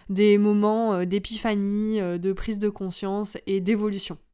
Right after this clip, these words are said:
Alors je t'ai parlé de remise en question et je, je vais te donner dans cet épisode de podcast des exemples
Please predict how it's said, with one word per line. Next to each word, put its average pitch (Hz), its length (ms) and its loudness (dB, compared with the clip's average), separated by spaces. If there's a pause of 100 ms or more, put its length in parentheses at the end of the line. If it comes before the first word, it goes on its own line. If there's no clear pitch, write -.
(460)
Alors 185 100 -10
je - 60 -10
t'ai 208 80 -2
parlé 202 200 0
de 196 100 -2
remise 247 220 2
en 233 120 0
question 233 640 -4
et 214 100 -2
je, 185 100 -4 (200)
je 185 160 -12
vais 220 120 0
te 196 60 -6
donner 202 220 0
dans 226 80 -6
cet - 180 -14
épisode 185 300 -6
de 185 60 -6
podcast 208 540 -10
des 180 200 -6
exemples 185 420 -6